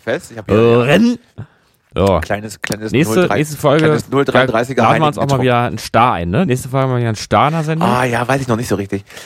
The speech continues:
Speaker 1: Das ist alles
Speaker 2: Also.
Speaker 1: noch nicht geklärt mit dem Management und da ist auch, also die Gagen sind noch nicht klar.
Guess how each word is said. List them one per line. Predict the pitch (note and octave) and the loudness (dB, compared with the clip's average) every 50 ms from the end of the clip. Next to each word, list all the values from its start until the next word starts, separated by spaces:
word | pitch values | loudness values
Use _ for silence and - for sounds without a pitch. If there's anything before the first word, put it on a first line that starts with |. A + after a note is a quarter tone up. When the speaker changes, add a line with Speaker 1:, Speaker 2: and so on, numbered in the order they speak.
| - - - | -20 -8 -6
Speaker 1:
Das | G2+ G#2+ | -4 -2
ist | B2+ B2 | -2 -2
alles | - - - - | 0 0 0 0
Speaker 2:
Also. | - - | 0 0
Speaker 1:
noch | - | 0
nicht | - - | 0 -2
geklärt | B2 A2 - - B2+ C3+ - | -4 -2 0 0 0 0 -2
mit | C3 | -2
dem | B2 A#2+ | -4 -2
Management | A#2 A#2 C3+ C#3 - - A2+ A2 A2+ A#2+ | -2 -2 -2 -2 -2 0 -2 -2 -2 -2
und | - - A2 G#2+ - - | -6 -8 -8 -8 -12 -8
da | - F#2+ | -6 -4
ist | - - - | -2 0 0
auch, | - - - - - - | -2 -2 -4 -8 -8 -6
also | G#2+ A2+ G#2+ - _ _ _ - | -4 -4 -4 -6 _ _ _ -14
die | A#2 | -4
Gagen | - B2 A2 G#2+ A#2 - A#2+ | 0 0 2 2 0 -2 -4
sind | A2 G2+ | -6 -8
noch | G2+ | -6
nicht | F#2+ F#2+ - - | -8 -8 -8 -4
klar. | - - G2 G2 G#2+ C3 | -2 -2 0 -2 -2 -6